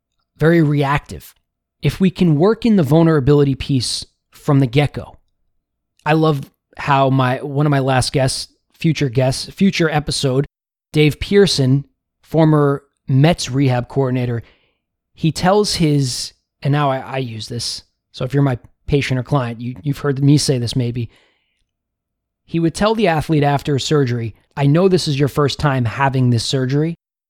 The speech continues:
but it's not my first time working with somebody who had this surgery."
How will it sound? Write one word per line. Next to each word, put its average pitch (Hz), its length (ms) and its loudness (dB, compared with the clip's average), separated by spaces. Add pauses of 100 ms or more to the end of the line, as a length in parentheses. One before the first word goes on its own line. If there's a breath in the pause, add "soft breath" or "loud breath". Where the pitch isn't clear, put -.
but 151 80 4
it's 139 140 0
not 175 200 2
my 185 120 0
first 165 280 -2
time 143 220 2
working 147 340 2
with 127 140 0
somebody 123 640 -4
who 143 160 -8
had 123 540 -4 (520)
this 131 160 -2
surgery." 120 580 -8